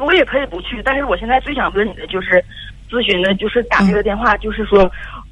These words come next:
Speaker 1: 我应该怎么办？就是我不想对我儿子造成影响。
Speaker 2: 你觉得会对儿子造成什么影响？
Speaker 1: 就是说，你说我是，还是正常去啊，完了之后我就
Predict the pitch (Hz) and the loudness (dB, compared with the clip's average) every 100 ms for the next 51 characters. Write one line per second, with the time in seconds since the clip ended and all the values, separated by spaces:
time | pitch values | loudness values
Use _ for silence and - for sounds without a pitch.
0 | - 170 180 226 226 233 190 151 208 165 | -14 -4 -2 0 0 -2 -2 -4 -2 -2
1 | - 214 214 208 180 170 233 202 175 226 | -4 -10 -8 -4 -6 -4 -4 -4 0 0
2 | 110 135 175 185 190 170 160 143 147 - | 2 0 -2 -4 -4 -4 -8 -10 -10 -10
3 | - - - - - - - - - - | -10 -16 -20 -20 -20 -20 -20 -20 -20 -20
4 | - - - - - - 202 240 285 285 | -18 -14 -14 -14 -10 2 4 6 4 4
5 | 277 196 220 233 247 220 208 165 180 151 | 4 4 2 0 0 0 0 0 2 0
6 | - - - - - - - - - - | -2 -8 -14 -20 -20 -20 -20 -20 -20 -6
7 | 285 311 302 294 262 202 277 262 - 269 | 0 0 2 0 0 -4 -2 0 2 4
8 | 269 - - 185 226 294 294 240 214 - | 2 0 -8 -6 -6 -6 -4 -4 -4 -6
9 | 285 262 185 170 156 190 214 214 233 233 | -4 -2 -2 -4 -4 -4 -4 -2 -2 0
10 | 165 208 | -2 -2